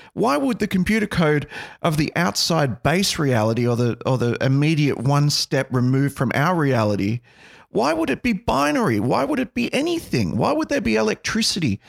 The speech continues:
Maybe you're just, like, seeing computer code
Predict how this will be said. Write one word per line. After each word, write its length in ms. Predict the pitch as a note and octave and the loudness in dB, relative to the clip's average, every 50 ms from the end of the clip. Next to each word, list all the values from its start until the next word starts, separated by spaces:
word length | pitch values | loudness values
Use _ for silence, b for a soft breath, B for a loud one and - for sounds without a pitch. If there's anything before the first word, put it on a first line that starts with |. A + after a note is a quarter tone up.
| B B B B B B B - | B B B B B B B -8
Maybe 280 | G4 F#4+ F#4 F4+ - D4+ | -4 -4 -2 -2 0 0
you're 140 | C4+ B3 | 0 0
just, 500 | F#3+ F#3+ - A3+ G#3 F3 - - - - - _ _ _ _ _ | -2 0 0 0 0 0 0 -2 -4 -8 -12 _ _ _ _ _
like, 440 | - G#3 G#3+ F#3+ F3+ - - - - _ _ _ _ _ _ | -2 0 0 0 0 -2 -6 -10 -14 _ _ _ _ _ _
seeing 400 | - - - - B3 A3+ G#3 G3+ | -4 -2 0 0 2 2 2 2
computer 480 | F#3 G3+ F#3 F3+ - G3+ A#3 B3+ A#3+ A3+ | 2 2 0 2 2 2 2 2 0 -2
code 480 | - - F#3 D3 C#3 C3 B2 A#2 C3+ | -2 0 0 2 2 2 0 0 -4